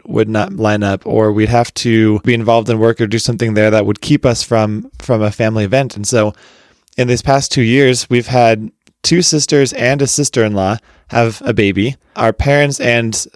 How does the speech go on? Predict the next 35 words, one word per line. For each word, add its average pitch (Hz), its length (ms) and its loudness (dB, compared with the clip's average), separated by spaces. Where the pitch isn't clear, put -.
some 127 200 -4
of 113 120 -2
our 107 100 4
siblings 117 460 -2
have 104 200 0
moved, 107 400 2
so - 160 0
we've 110 200 2
been 113 160 -2
able 110 220 0
to 104 520 0
help 131 200 -2
them 107 180 -2
pack, 135 320 0
help 117 160 -2
them 104 180 -2
move, 123 300 2
and 104 160 -4
be 104 240 2
involved 107 500 -2
in 104 80 -4
that 98 160 -4
process. 131 640 0
We've 110 180 -2
been 113 140 0
able 107 200 2
to 98 100 0
be 127 200 2
there 123 160 2
for 120 120 -2
the 110 80 2
babies 104 360 0
that 110 160 0
were 107 100 -2
born. 104 440 -2